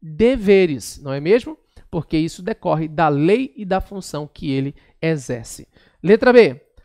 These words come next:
Não existe abuso de poder por omissão, sendo este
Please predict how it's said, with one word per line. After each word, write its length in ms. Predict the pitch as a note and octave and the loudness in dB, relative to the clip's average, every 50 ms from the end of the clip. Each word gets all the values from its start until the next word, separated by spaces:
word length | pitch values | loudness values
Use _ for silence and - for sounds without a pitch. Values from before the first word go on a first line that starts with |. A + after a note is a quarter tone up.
| _ _ _ - | _ _ _ -4
Não 180 | C#4+ E4+ E4 | -2 0 0
existe 600 | C#4 A3 F3+ C#3+ D3 G#3+ A#3+ B3+ - - - F3 - | 0 -2 -4 -4 -4 -2 -2 -2 -4 -6 -10 -8 -2
abuso 680 | - G3 G3 F3+ D#3 D#3 F#3+ B3 C#4 D#4 B3+ G3 G#3+ F#3+ | 0 0 0 0 -2 -4 -4 -2 -2 -2 -4 -4 -6 -8
de 100 | D#3+ F3 | -8 -8
poder 480 | - - E3+ D#3+ D3 E3+ G#3 A3+ G#3+ | -6 -4 -6 -2 2 4 4 4 2
por 240 | - - B3 A#3+ A#3+ | -2 -6 -6 -4 -4
omissão, 540 | A#3+ B3 C#4+ C4+ - - G#3 F#3 F3+ E3+ - _ _ _ _ _ _ _ | -4 -4 -4 -8 -6 -4 -4 -4 -4 -4 -8 _ _ _ _ _ _ _
sendo 460 | - - - - F#3+ F#3 F#3+ A#3 A#3+ | -18 -10 -6 -4 -4 -4 -2 0 2
este 340 | G#3 F3+ G3+ - - A#3+ - | 2 2 2 0 -4 -12 -14